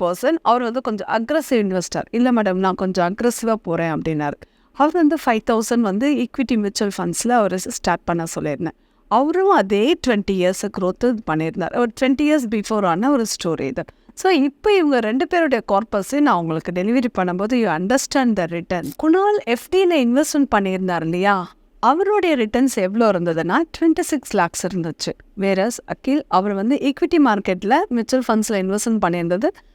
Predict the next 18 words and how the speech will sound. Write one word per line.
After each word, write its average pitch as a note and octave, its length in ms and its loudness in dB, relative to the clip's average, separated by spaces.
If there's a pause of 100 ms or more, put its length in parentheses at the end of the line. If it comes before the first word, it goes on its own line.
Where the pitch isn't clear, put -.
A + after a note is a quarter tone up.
(260)
செவன்டி D#4 220 2
சிக்ஸ் C#4+ 360 -2
லேக்ஸ், F#3+ 280 0
almost C#4 260 0 (120)
த்ரீ F4+ 280 2
எக்ஸ் - 320 -6
growth B3 340 2
அவருக்கு. G#3 380 2
What C4 480 -2
a D#4 40 2 (160)
phenomenal C4 720 2
ஒரு G3 160 0
ரிட்டர்ன்ஸ் F#3 460 -2
அவர் F#3+ 200 0 (100)
பார்த்திருக்காரு E3+ 580 -4
பாருங்க. D3+ 360 -4 (400)
See, F4 200 2 (120)
டூ E4 120 0